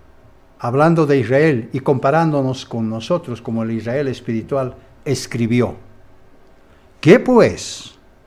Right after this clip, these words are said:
Lo que buscaba Israel no lo ha alcanzado, pero los escogidos sí lo han alcanzado, nosotros, y los demás fueron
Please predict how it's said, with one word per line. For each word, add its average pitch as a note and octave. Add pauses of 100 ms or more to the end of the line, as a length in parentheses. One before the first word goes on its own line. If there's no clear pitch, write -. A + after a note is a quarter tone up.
(840)
Lo C3
que D#3+
buscaba F#3+
Israel E3
no C3+
lo C#3+
ha C3+
alcanzado, C#3+ (840)
pero D#3+
los E3
escogidos F#3
sí C#4
lo C3+
han A#2
alcanzado, A2
nosotros, A2 (600)
y B2+
los B2
demás D#3
fueron C#3